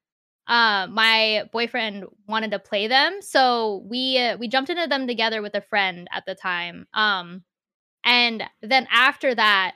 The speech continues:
I was, it was, like, a couple, like, days later or something, I was, I was just streaming at night, like, chilling, playing some squads.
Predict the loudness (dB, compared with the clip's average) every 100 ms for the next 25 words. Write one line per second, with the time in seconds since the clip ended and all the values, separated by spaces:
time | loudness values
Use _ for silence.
0 | _ 0 2 4 0 -4 -6 -2 0 2
1 | 2 2 -2 0 -2 0 -2 0 -2 -2
2 | -6 -4 -4 -6 -2 0 2 0 -2 -8
3 | -20 -4 0 0 -2 -4 0 2 2 0
4 | -2 -4 -4 -4 -6 -8 -10 -8 -4 0
5 | 0 -2